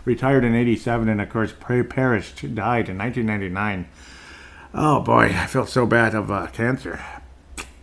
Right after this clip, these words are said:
That was, uh, heartbreaking. I believe it was liver cancer, if I remember correctly. And the guy was scared to death. I remember that he knew he was dying, like, a year earlier. And, oh, I, just your heart aches when you hear that. And he did not wanna, you know, he was so scared and sad. And,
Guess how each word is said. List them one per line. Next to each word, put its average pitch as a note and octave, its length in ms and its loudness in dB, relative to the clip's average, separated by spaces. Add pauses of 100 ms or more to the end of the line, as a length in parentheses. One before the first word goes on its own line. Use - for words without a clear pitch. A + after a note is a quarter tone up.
(460)
That C3 140 -2
was, A2 180 -4
uh, F#2 160 -4
heartbreaking. G#2+ 520 -4
I A2 40 0
believe B2+ 220 8
it B2 40 4
was G#2+ 140 2
liver B2+ 280 2
cancer, G#2 320 -2
if G2 100 -4
I G#2 40 0
remember G#2 280 -2
correctly. G#2 420 -4
And F#2+ 120 -2
the G#2 40 -4
guy C3+ 200 -2
was G#2+ 160 -2
scared C3+ 320 -2
to A2 80 0
death. G#2+ 360 -2
I G#2 40 -4
remember A2+ 240 2
that G2+ 160 -2
he A2+ 80 0
knew A#2+ 160 2
he A#2 100 6
was A2 240 2
dying, A2+ 520 -2
like, G2 140 -4
a G2+ 60 -2
year A2 320 2
earlier. A2+ 480 2
And, G2 240 -4 (180)
oh, E3 200 -6
I, B2 280 -4 (200)
just D3+ 180 -8
your C3 140 -4
heart B2 260 -4
aches A2+ 240 -2
when A#2 120 0
you A2+ 60 -2
hear A#2 160 2
that. A#2 280 2
And A#2+ 220 -4
he D#3 100 0
did C#3 160 -2
not B2+ 240 -2
wanna, A#2 260 -2
you C3+ 100 0
know, A2+ 220 -2 (960)
he G3+ 140 -4
was D3+ 120 -2
so D#3+ 160 4
scared C#3 440 6
and A#2+ 140 0
sad. B2+ 420 0
And, G2 120 -4